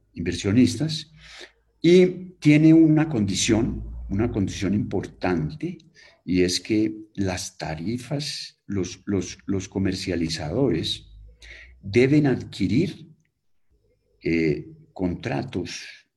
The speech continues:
con estas, eh, centrales, eh, eh, fuentes, de fuentes, eh, no convencionales, renovables no convencionales, en por lo menos el diez por ciento,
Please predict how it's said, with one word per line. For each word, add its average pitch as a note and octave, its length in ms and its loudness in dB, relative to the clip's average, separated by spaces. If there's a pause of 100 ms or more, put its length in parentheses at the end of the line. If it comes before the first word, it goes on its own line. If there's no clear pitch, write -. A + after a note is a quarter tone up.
(180)
con D#2+ 200 -4
estas, G#2+ 720 -4
eh, D2+ 400 -8 (360)
centrales, G#2 1080 -4
eh, D2 440 -10 (680)
eh, D#2 280 -6
fuentes, F#2+ 460 -2
de G#2 120 -2
fuentes, F#2+ 680 -6
eh, D#2 400 -6
no F2 240 -4
convencionales, E2 1160 -6 (160)
renovables D#2+ 500 -6
no F#2 160 -4
convencionales, D#2 960 -6 (1900)
en G#2 160 -2
por G2+ 160 -2
lo F#2+ 80 0
menos G2 360 2
el E2+ 160 0
diez F2 260 -2
por D#2+ 240 -8
ciento, - 500 -12